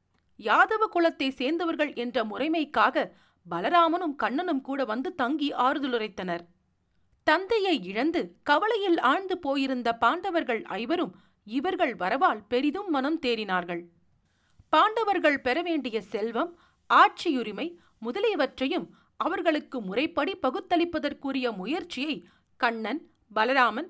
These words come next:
குந்தி போசகர்கள் முதலிய இவர்கள் மேற்கொண்டனர். தண்ணீர் பெருக்கோடு தண்ணீர் பெருக்கு ஒன்றுபட்டு கலந்தது போல இவர்கள் யாவரும் ஒன்றுபட்டு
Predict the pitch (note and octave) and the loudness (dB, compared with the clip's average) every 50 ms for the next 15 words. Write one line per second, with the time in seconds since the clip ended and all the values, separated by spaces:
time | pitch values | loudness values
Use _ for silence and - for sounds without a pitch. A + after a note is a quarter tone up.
0 | - - _ - D4 D#4 F#4+ G4+ E4+ C#4 C#4 C4 C4 C4 A#3 A3+ G#3+ - A3 D#4+ | -12 -14 _ -4 -2 -2 -2 -2 -2 0 0 0 0 -2 -2 -4 -4 -4 -4 -4
1 | F4+ C#4+ C#4 A#3 C#4 B3+ C4 B3 A3+ G3 A3+ A3+ B3 B3 C4+ E4 F#4+ E4 D#4 D4 | -2 -2 -4 -4 -2 -2 -2 -2 -2 -4 -4 -4 -4 -2 -2 -2 -2 0 -2 -2
2 | D4 - B3 A3+ G#3 F#3+ F#3 F3+ F3 F3 - _ _ _ _ _ _ _ _ _ | -2 -2 -4 -4 -4 -4 -4 -4 -6 -6 -10 _ _ _ _ _ _ _ _ _
3 | _ _ _ _ _ - B3+ G3 A3 C4+ D4+ F4 F4+ - - - D#4+ D#4+ E4 E4 | _ _ _ _ _ -2 0 0 2 2 0 0 0 -2 -2 -2 -2 -2 -2 -2
4 | - E4 E4+ G#4 G4 F4 F4 - B3+ B3+ E4 G4 G#4 F#4+ F4 E4+ D#4 C#4 C4+ C4+ | -2 -2 -2 0 -2 -2 0 0 0 2 0 0 -2 -4 -4 -4 -4 -4 -4 -6
5 | _ - B3 A3 G#3 A#3 D4 - - F4+ - D#4+ D4 - - B3+ B3 - - A3 | _ -10 -10 -6 -4 -4 -2 -2 -4 -2 -2 -2 -2 -2 -4 -6 -4 0 0 0
6 | B3 D#4+ F4 F4+ E4 C#4 C4+ - - G#3 C#4 E4+ D4 F#3 - _ _ _ _ _ | 2 0 -2 -2 -4 -4 -6 -6 -4 -2 0 0 0 -2 -4 _ _ _ _ _
7 | - G#3+ A#3 C4 D#4 E4 C#4 D4+ B3+ G#3+ F3+ G3+ - F#3+ A3+ D#4 F#4 F#4 D#4 G3 | -12 -8 -4 -2 -2 0 0 0 -2 -2 -4 0 2 2 2 2 2 -2 -4 -6
8 | - - _ _ _ _ - F#3+ B3 D4+ F4 G#4+ A4 - - D#4+ E4 - - | -8 -14 _ _ _ _ -8 -4 -2 0 0 0 0 2 2 0 0 0 -4